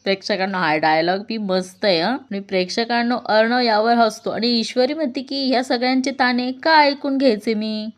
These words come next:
चूक चूक तुमच्या आणि सगळे बोलणार मला, आणि वर हे सगळं कमी, वर रोज तुम्ही, तुम्हीच माझी शाळा घेणार. तुमच्यासारखा ना दुष्ट इन्सान या जगात शोधून सापडणार नाही. आणि जर एवढंच आहेत ना,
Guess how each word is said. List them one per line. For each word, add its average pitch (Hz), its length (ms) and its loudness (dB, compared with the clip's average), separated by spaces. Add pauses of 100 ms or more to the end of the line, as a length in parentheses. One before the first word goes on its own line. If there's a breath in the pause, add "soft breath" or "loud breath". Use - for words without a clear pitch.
(100)
चूक 277 640 0
चूक 269 260 -2
तुमच्या 240 420 4
आणि 214 280 2
सगळे 247 360 2
बोलणार 240 400 2
मला, 240 380 4 (240)
आणि 240 320 0
वर 208 680 2
हे 269 160 2
सगळं 277 320 2
कमी, 285 540 2 (260)
वर 233 440 4 (200)
रोज 302 220 4 (120)
तुम्ही, 240 360 2
तुम्हीच 311 380 -6
माझी 302 280 2
शाळा 240 360 4
घेणार. 220 600 2 (120)
तुमच्यासारखा 240 600 4
ना 226 220 4
दुष्ट 208 480 -4
इन्सान 269 580 2
या 262 100 4
जगात 214 480 4 (140)
शोधून 247 360 0
सापडणार 220 580 2
नाही. 214 300 -4 (120)
आणि 247 360 2
जर 254 260 4
एवढंच 220 560 2
आहेत 220 300 4
ना, 185 200 -2